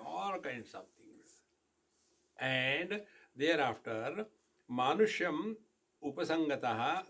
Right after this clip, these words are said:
kamanavashat kame karmani abhimukho bhavet. Then, under the influence of this kamana, they get engaged into various kinds of karma.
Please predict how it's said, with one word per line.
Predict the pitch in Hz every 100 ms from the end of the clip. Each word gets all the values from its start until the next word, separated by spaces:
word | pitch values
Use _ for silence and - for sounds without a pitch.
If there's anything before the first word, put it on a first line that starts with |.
| - -
kamanavashat | 131 165 202 190 170 143 143 139 135
kame | - 117 123 180 196
karmani | 139 131 147 165 175 180
abhimukho | 107 135 123 107 110 101
bhavet. | 98 110 104 - - _ _ _ 101
Then, | 135 156 156 - - -
under | 127 131 135
the | 120
influence | 120 117 190 185 139
of | 120 117
this | 120 -
kamana, | 110 110 131 180 202 - - _
they | 107 139 139
get | 120 123 117 -
engaged | 127 127 127 120 147 185 202 -
into | 143 131 120
various | 120 175 180 160 127
kinds | - 127 131 117
of | 113 107 -
karma. | 101 101 135 139 127 123